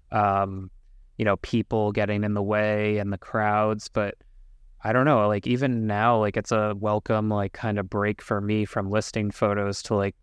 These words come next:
bring my camera to, like, a Cars and Coffee or in a car show or an event and, like, take photos and just share them because it's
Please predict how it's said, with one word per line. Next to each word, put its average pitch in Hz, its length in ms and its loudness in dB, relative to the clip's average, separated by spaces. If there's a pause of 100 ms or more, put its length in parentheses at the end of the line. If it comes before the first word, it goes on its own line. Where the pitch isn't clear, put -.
bring 107 180 -2
my 101 100 -2
camera 104 400 -2
to, 101 80 0
like, 98 160 -2
a 98 80 -4
Cars 104 340 2
and 95 100 -4
Coffee 104 440 0
or 98 160 -2
in 98 80 -4
a 95 60 -4
car 107 260 2
show 104 220 0
or 98 100 0
an 98 80 -4
event 107 440 -2
and, 101 100 -6
like, 95 180 -4 (160)
take - 240 -4
photos 107 520 2
and 98 100 -4
just 98 120 -6
share 107 320 0
them 104 220 0
because 101 560 -2 (680)
it's - 400 -10